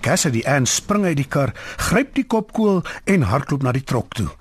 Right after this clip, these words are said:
Maar sy is te laat. Die trokdrywer sien haar nie en trek weg. Hy ry uit by die hek en daar staan Cassidy Ann alleen in die parkeerterrein met 'n yslike groot kopkoel in haar hande.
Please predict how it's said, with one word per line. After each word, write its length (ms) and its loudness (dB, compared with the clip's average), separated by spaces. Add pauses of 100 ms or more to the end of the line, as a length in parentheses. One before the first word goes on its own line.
(340)
Maar 280 2
sy 200 0
is 260 -2
te 140 -2
laat. 500 -6 (1000)
Die 120 -4
trokdrywer 580 2
sien 220 2
haar 160 2
nie 220 2 (200)
en 140 2
trek 260 0
weg. 420 -4 (680)
Hy 60 -4
ry 240 -4
uit 200 0
by 100 0
die 140 2
hek 280 -4 (380)
en 220 4
daar 260 4
staan 300 0
Cassidy 480 0
Ann 260 4
alleen 540 2
in 80 0
die 140 0
parkeerterrein 760 0 (240)
met 220 2
'n 100 2 (160)
yslike 520 0
groot 420 0
kopkoel 580 -2
in 140 2
haar 160 2
hande. 340 0